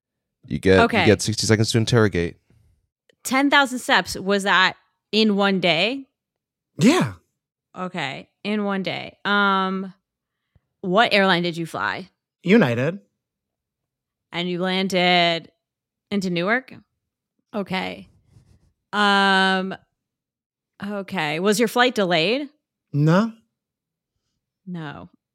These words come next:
Speaker 2: Okay.
Speaker 3: Actually landed early and took off early.
Speaker 2: Interesting. Inter-,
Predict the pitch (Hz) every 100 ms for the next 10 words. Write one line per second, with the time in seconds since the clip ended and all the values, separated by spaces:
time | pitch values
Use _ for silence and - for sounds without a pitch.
0 | _ - 202 208 185 160 156 170 - _
1 | - 208 247 226 196 185 175 185 175 110
2 | 110 _ _ _ _ _ _ - 190 220
3 | 269 147 117 104 101 92 - _ _ _
4 | _ _ _ _ _ _ _ _ _ _
5 | _ _ _ _ _ - 269 262